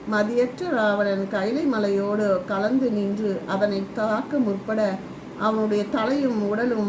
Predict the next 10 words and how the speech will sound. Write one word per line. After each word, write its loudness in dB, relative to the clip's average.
மலையின் 0
கீழே 0
கிடக்குமாட -2
அடர்த்திய -2
பெருமான் -2
அவ்வரக்கன் 2
இறந்து 2
வேண்ட 0
அருள் -2
புரிந்தார். 0